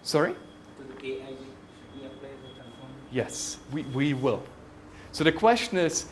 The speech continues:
Speaker 1: are we going to apply conformal s-, rescaling of the extrinsic curvature too? And we, we will. We will do that, okay? But we're not quite there yet,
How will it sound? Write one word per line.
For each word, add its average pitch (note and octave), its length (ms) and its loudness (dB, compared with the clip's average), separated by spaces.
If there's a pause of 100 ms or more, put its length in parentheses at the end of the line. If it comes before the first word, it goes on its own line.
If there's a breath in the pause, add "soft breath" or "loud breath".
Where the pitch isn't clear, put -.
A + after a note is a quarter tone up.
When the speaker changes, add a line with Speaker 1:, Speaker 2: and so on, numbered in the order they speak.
(920)
Speaker 1:
are D#3+ 80 2
we F#3+ 120 4
going A3 200 4
to G#3 100 6
apply F3 340 6
conformal E3+ 600 0 (100)
s-, - 220 -6
rescaling E3 600 4
of C#3+ 160 0
the C#3+ 200 0 (120)
extrinsic D#3 440 0
curvature D#3+ 420 2
too? A3 380 -2
And E3 180 0
we, F3+ 160 0
we F3+ 200 2
will. D3+ 360 4
We D3+ 100 6
will D#3+ 120 6
do C3 200 2
that, G#2 300 -2
okay? C#3 300 -2 (1040 loud breath)
But C3+ 160 6
we're D#3 120 10
not E3 140 4
quite D3 240 6
there C#3+ 140 8
yet, G#2+ 340 2